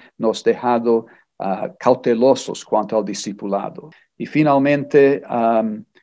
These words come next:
Otto va a entrar en el área de desconfianza. Ah, muchos por las heridas se cierren contra la vulnerabilidad y contra abrir sus corazones, y que apenas discípulos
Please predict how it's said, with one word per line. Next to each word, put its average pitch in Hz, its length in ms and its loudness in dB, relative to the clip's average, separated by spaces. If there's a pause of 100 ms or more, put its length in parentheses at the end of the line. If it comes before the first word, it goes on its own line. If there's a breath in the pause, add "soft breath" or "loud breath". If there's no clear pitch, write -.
(140)
Otto 156 340 4
va 127 120 6
a 131 60 4
entrar 131 420 4
en 127 120 -2
el 117 100 2
área 120 240 4
de 113 140 2
desconfianza. 160 1120 2 (440 soft breath)
Ah, 107 200 -2
muchos 156 440 2
por 143 300 0
las 123 240 4
heridas 160 380 2
se 185 140 0
cierren - 720 2
contra 139 360 0
la 123 120 4
vulnerabilidad 120 840 4
y 117 100 0
contra 123 320 -2
abrir 117 260 0
sus 131 180 -8
corazones, 101 840 -2 (340 soft breath)
y 127 220 -2
que 120 240 2
apenas 113 460 0
discípulos 101 760 -2